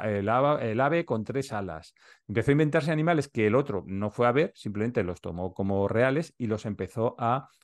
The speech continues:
eh, dibujar en su cuaderno. Por cierto, que no lo he hecho, tú no lo sabes, Ana,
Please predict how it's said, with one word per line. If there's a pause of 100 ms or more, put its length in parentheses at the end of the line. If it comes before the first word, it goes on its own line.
(360)
eh,
dibujar
en
su
cuaderno. (160)
Por
cierto,
que
no
lo
he
hecho, (200)
tú
no
lo
sabes,
Ana,